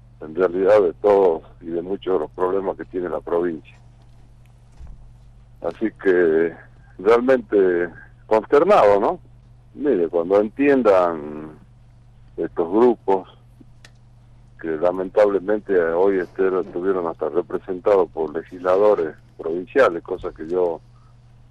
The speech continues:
no, no, no había visto muchas veces, con una persona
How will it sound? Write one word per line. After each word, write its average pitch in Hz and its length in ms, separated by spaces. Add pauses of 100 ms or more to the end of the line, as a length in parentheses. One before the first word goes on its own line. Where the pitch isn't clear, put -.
(200)
no, 87 180
no, 87 200
no 90 140
había 92 180
visto 87 320
muchas 87 340
veces, 202 380 (1400)
con 87 180
una 95 280
persona 87 920